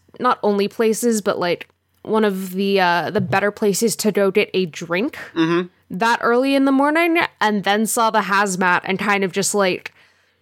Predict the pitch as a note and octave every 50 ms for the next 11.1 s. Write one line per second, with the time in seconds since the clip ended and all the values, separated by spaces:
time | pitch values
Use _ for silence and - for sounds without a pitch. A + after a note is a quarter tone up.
0 | _ _ - - - - - - A#3+ A3+ A#3 A#3 A#3 A3+ G3 G3+ - - A3 G#3
1 | A#3 A3+ G#3+ G#3+ G#3 G3+ G3 F#3+ - - F#3+ F#3+ G3 F#3+ F3+ E3 A#2+ F#2 G#2+ G#2
2 | G2+ - G#3+ - _ _ _ _ _ - C3 B2+ B2 C3 A#2+ A2+ A2 - - A2
3 | F#2+ - - - _ _ _ _ _ - - _ _ G3 G3 F#3 F#3 F3+ - -
4 | F3+ F#3 F3+ F3+ F3+ - - - F#3+ F3+ - - - F#3+ E3+ - - - F3+ D3
5 | G2+ G2+ - - - _ _ _ _ _ _ _ _ _ _ - B2 B2 A#2 A#2
6 | A2+ G#2+ - A2+ G2+ F#2+ F#2 - - _ _ _ _ C3+ C#3 C3+ C3+ C3+ - -
7 | F3+ F3+ E3+ - - - - - C#3+ C#3 C3+ C3 C3 C3 C3 B2+ B2+ C3 C3 B2
8 | - _ _ _ _ _ _ _ _ _ _ _ _ _ _ _ _ _ _ _
9 | _ _ _ _ _ _ _ _ _ _ _ _ _ _ _ _ _ _ _ _
10 | _ _ _ _ _ _ - C3 C3+ C#3+ - - F#3+ G3+ A3 G#3+ - - - -
11 | _